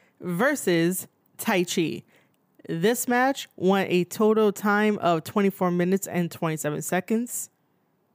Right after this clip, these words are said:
Sanada won via a modified D D T and advances to the second round of the New Japan Cup.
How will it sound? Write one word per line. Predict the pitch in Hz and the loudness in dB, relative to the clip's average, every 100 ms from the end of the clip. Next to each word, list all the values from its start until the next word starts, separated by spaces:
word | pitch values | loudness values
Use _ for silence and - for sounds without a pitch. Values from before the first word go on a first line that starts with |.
| _ _ _ _ _ _ _ _ _ _ _ _ | _ _ _ _ _ _ _ _ _ _ _ _
Sanada | - - 220 226 277 330 170 131 151 _ _ _ - | -6 0 2 4 4 4 2 0 -4 _ _ _ -8
won | 160 175 247 240 175 165 - | -2 2 4 4 2 0 -2
via | 175 220 226 - | 2 4 4 4
a | 196 | 4
modified | 190 180 208 254 - 254 254 190 | 4 4 2 2 0 2 2 2
D | 214 | 4
D | 233 247 | 4 2
T | - 269 208 170 | 2 2 4 2
and | - 196 | 2 2
advances | 190 160 202 226 220 240 - | 2 2 2 2 2 2 2
to | |
the | 185 165 | 2 2
second | - - 170 208 | 0 0 0 2
round | 202 190 185 196 208 - | 2 4 4 2 0 2
of | 175 175 180 | 4 4 2
the | 190 | 2
New | 170 | 2
Japan | 170 175 175 170 | 2 0 0 -2
Cup. | - 165 - - | 0 -2 -2 -10